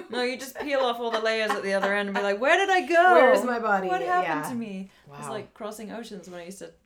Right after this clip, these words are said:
Speaker 1: do, like, really gnarly Atlantic Ocean crossings in the winter. And you'd get to the other end. You'd finally go for a shower. T-, I remember one time we just got beaten up. It was just,
Speaker 2: <laughs>
Speaker 1: and it was freezing cold and it was brutal. And we,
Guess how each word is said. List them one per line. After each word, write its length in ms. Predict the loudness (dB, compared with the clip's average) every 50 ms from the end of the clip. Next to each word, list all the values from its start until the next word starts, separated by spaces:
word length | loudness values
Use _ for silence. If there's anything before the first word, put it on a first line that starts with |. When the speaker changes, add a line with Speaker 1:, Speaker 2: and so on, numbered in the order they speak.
| _ _ _ _ _
Speaker 1:
do, 120 | -16 -14 -12
like, 180 | -12 -14 -14 -16 -20 -18
really 360 | -16 -14 -14 -14 -14 -16 -20 _ _ _ _ _ -14
gnarly 340 | -10 -8 -8 -6 -8 -8 -10
Atlantic 500 | -10 -10 -12 -12 -12 -14 -14 -14 -16 -16 _ -14
Ocean 300 | -14 -14 -14 -16 -18 -18
crossings 440 | -16 -16 -16 -16 -16 -20 -20 -20
in 100 | -20 -20
the 80 | -20 -18
winter. 380 | -16 -16 -16 -14 -14 -16 -16 -18
And 100 | -20 -20
you'd 160 | -20 -20 -20 _ _ _
get 220 | -12 -12 -12 -12
to 60 | -14
the 80 | -14 -12
other 180 | -12 -10 -10 -10
end. 340 | -10 -10 -12 -14 -16 -20 -20 _ _ _ _ _ _ _ _ -20
You'd 100 | -20 -20 _ _ _ -4
finally 320 | -4 -2 -2 -2 -4 -4
go 180 | -2 -2 -2 -2
for 160 | -4 -6 -8
a 40 | -8
shower. 520 | -6 -6 -6 -4 -4 -4 -4 -6 -8 -10
T-, 260 | -12 -14 -14 -12 -10
I 60 | -10 -8
remember 260 | -8 -8 -8 -8 -8
one 220 | -8 -8 -8 -8
time 260 | -8 -10 -10 -12 -12 -14
we 60 | -14
just 180 | -14 -16 -14 -12
got 380 | -10 -10 -10 -10 -14 _ _ _
beaten 340 | -12 -10 -10 -10 -12 -12 -12
up. 280 | -12 -12 -12 -14 -16
It 100 | -18 -14 -8 -6
was 180 | -6 -6 -6
just, 160 | -8 -12 -16 -16 -16
Speaker 2:
<laughs> 80 | -16 -14
Speaker 1:
and 100 | -14 -14
it 120 | -14 -16 -18
was 160 | -20 -20 -20 -20 -18
freezing 360 | -14 -12 -10 -10 -10 -10 -12 -12
cold 420 | -10 -10 -10 -8 -10 -10 -12 -14
and 100 | -14 -16
it 60 | -16
was 80 | -18 -20
brutal. 680 | _ -12 -8 -6 -4 -4 -4 -6 -8 -10 -12 -12 -16 _ _ _ _ _ _ _ _ _ -12
And 440 | -10 -8 -8 -8 -10 -12 -16 -20 -20 _ -16
we, 200 | -14 -14 -14 -14